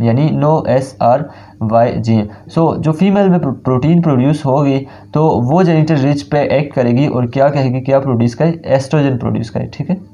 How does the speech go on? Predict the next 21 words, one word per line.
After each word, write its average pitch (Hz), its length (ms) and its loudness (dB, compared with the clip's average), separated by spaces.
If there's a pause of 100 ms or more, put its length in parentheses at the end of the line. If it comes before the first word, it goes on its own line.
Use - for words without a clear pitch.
(520)
एस्ट्रोजन। 117 400 0 (280)
और 139 220 0
एस्ट्रोजन 175 500 2
बाकी 123 300 2
क्या 143 180 2
करेगा, 139 440 0
यानी 127 120 2
टेस्टोस्टेरॉन 156 560 0
अगर 131 240 0
नहीं 143 280 2
होगा 139 380 2 (320)
तो 143 140 0
एस्ट्रोजन 156 440 0
होगा, 131 340 2
तो 156 320 0
बाकी 117 420 0
क्या 156 160 0
होगा, 151 220 0
फीमेल 175 420 2
के, 160 200 0 (400)
अ, 117 40 2